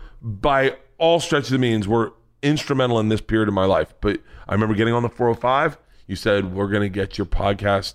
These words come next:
ad sales. You're gonna get ads for your podcast. You gotta get over X amount of downloads. We'll get you there." Rogan and Burr both helped out, putting me on their podcast, coming and doing my podcast. And, and I talked about that on stage last night. And it was like, and I, and I really credit it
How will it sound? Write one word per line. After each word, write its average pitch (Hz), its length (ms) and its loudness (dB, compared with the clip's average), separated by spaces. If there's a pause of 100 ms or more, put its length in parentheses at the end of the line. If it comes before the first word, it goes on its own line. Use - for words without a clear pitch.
(140)
ad 90 220 -4
sales. - 320 -8
You're 98 100 -4
gonna 107 140 2
get - 80 -2
ads 92 240 0
for 101 100 -6
your - 40 -2
podcast. 82 440 -4 (240)
You - 40 -14
gotta 101 160 2
get 101 140 2
over 92 400 2
X - 160 -6
amount 127 160 0
of 135 60 -2 (160)
downloads. 104 440 2
We'll 98 100 -6
get 104 160 0
you 110 100 2
there." 117 320 2 (1000)
Rogan 107 240 2
and 104 100 -2
Burr 110 400 2 (220)
both 104 200 2
helped 110 320 0
out, 104 320 0
putting 104 200 0
me 107 60 2
on 104 120 2
their 120 100 2
podcast, 117 580 0 (200)
coming 110 220 0
and 107 80 2
doing 107 160 2
my 117 160 2
podcast. 117 640 2 (360)
And, 113 360 2
and 104 140 2
I 107 80 2
talked 113 220 -2
about 110 160 0
that 107 100 2
on 107 100 0
stage 120 220 0
last 92 220 0
night. 85 140 0
And 98 100 -6
it 98 40 0
was 95 120 0
like, 92 240 0
and 107 120 0
I, 104 140 2
and 143 140 0
I 175 60 2
really 170 340 2
credit 117 320 0
it - 220 -2